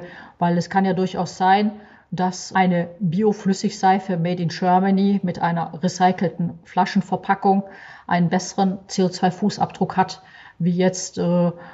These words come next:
eine feste Seife, die eben beispielsweise in China hergestellt wird, was wir jetzt bei Sapo nicht tun. Aber wir wollten eben das jetzt mal fundiert machen, weil wir eben festgestellt haben,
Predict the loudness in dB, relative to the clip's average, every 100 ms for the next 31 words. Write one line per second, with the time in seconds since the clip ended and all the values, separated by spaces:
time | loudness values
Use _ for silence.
0 | -20 -6 0 2 2 2 0 -2 -8 _
1 | -2 0 0 4 2 2 -2 -4 -2 -2
2 | -2 -4 -2 0 0 -2 -2 0 2 0
3 | -2 -2 0 0 0 -2 -4 -4 -4 -4
4 | -8 -10 _ -10 -6 -4 -2 -2 -6 -12
5 | 2 4 4 0 -2 -4 -6 -6 -2 -2
6 | 0 0 2 0 -4 -10 -4 0 2 2
7 | 2 0 4 4 4 2 0 0 0 0
8 | -2 0 2 2 0 -8 0 2 4 2
9 | 0 2 0 2 0 -2 -2 -2 0 -2
10 | 0 -2 -4 -6 -6 0 0 2 4 6
11 | 6